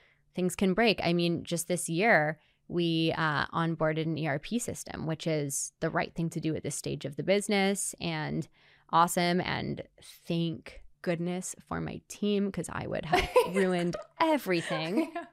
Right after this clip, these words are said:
Speaker 1: um, if it weren't for my team. Like, I have amazing people on my team who have been really running this project.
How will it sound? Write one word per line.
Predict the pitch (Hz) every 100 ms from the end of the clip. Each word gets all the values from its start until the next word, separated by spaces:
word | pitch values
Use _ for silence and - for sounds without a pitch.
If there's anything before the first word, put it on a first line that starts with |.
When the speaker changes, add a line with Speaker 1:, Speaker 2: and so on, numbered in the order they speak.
| 180
Speaker 1:
um, | 170 160
if | 160
it | 143
weren't | 165 -
for | 165
my | 156
team. | 160 156 156
Like, | - -
I | -
have | - - _ - - _ _ _
amazing | 175 185 170 160
people | 165 -
on | 90
my | 101
team | - - 156
who |
have | - -
been | -
really | 135 - -
running | - - -
this | -
project. | - - - - - -